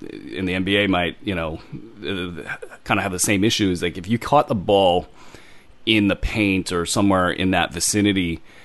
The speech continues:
to go back up strong, you have to have this sort of combo of fearlessness mixed with athleticism, mixed with strength. And really, you kinda gotta be pot committed to it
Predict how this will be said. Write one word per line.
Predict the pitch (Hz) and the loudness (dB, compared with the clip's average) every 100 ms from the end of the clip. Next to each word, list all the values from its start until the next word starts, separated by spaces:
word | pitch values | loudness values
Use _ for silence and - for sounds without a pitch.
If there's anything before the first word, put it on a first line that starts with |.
| - - | -20 -12
to | 98 | -6
go | 98 147 | 2 4
back | 156 117 | 6 4
up | 107 92 | 2 0
strong, | - - 101 101 98 95 | -2 0 4 4 2 -2
you | 98 123 | 0 2
have | 143 139 | 4 2
to | 107 | 2
have | 104 107 101 | 0 2 2
this | 98 - | 0 -2
sort | 117 92 | 0 0
of | - | -2
combo | - 110 104 101 95 | 2 4 6 6 6
of | 85 | 2
fearlessness | - 131 127 120 104 113 98 95 - - - - | 0 4 4 4 2 2 2 2 -2 -4 -10 -10
mixed | - 104 92 - | 0 2 2 -4
with | 95 | -2
athleticism, | 90 82 110 110 101 - 95 90 90 87 85 - | 0 0 0 0 0 0 -2 0 0 -2 -4 -8
mixed | 98 98 - | -2 -2 -2
with | 90 | -4
strength. | - - 110 101 90 78 - - - - - - - - | -2 0 2 2 2 -2 -10 -20 -20 -20 -20 -20 -20 -6
And | 101 95 90 90 82 - - - - | -2 0 0 -2 -4 -6 -8 -20 -16
really, | - 110 135 139 | -6 6 8 8
you | 117 104 | 8 4
kinda | - 117 101 | 4 4 4
gotta | 101 95 | 4 4
be | 87 85 | 2 -2
pot | - 117 - | 2 2 2
committed | - 92 92 101 92 - | 0 2 4 2 2 0
to | 101 87 | 0 0
it | 80 | -2